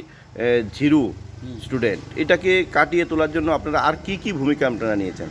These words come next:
Speaker 2: না, এই ভূমিকা, এই, ম-, ম-,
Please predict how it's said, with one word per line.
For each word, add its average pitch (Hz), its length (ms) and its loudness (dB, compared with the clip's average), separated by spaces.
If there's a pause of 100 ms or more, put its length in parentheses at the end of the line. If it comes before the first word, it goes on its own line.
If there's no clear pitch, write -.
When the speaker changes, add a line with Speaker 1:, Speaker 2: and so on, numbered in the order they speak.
(360)
Speaker 2:
না, 147 220 -2
এই 190 280 -4
ভূমিকা, 208 840 0
এই, 170 180 0
ম-, 165 60 -2 (420)
ম-, 147 320 -4